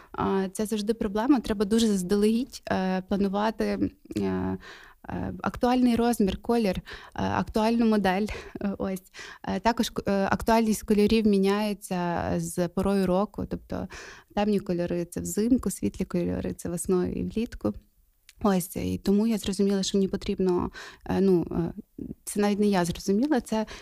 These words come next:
мій колишній чоловік сказав, що от в мене є зараз запас грошей, давай ми візьмемо велику партію. І наступна партія — це була на тисячу сімсот доларів.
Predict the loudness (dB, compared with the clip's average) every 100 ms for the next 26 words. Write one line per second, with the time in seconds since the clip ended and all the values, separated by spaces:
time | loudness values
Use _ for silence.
0 | -4 -2 0 0 -2 -2 -4 -4 -6 -8
1 | -6 -2 -2 -2 -4 -2 0 2 0 -2
2 | -2 -2 -2 -2 -4 -4 -6 -4 -4 -2
3 | -4 -2 0 2 2 2 0 -2 -2 -2
4 | -2 -4 -6 -8 -8 -8 -12 -12 -14 -18
5 | -12 -6 -2 -2 -2 -4 -8 -4 0 0
6 | 2 0 0 -2 0 0 0 -4 -8 -16
7 | -8 -6 -4 -4 -2 -2 0